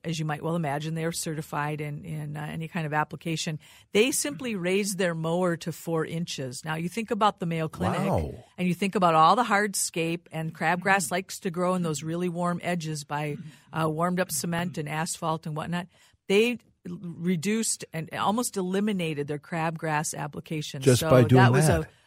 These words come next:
Speaker 1: really great, yeah, just by raising that, because that, uh, creates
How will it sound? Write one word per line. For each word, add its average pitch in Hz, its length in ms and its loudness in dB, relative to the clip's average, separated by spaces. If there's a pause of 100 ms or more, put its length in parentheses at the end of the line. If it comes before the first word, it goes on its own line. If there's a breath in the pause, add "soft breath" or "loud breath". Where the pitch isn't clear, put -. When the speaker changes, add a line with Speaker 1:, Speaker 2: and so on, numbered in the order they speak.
(160 soft breath)
Speaker 1:
really 208 460 4
great, 180 420 0
yeah, 185 200 4
just 190 200 -6
by 196 120 2
raising 175 480 0
that, 175 180 -2
because 151 300 -6
that, 160 340 -2
uh, 151 180 -4 (460 soft breath)
creates - 420 -2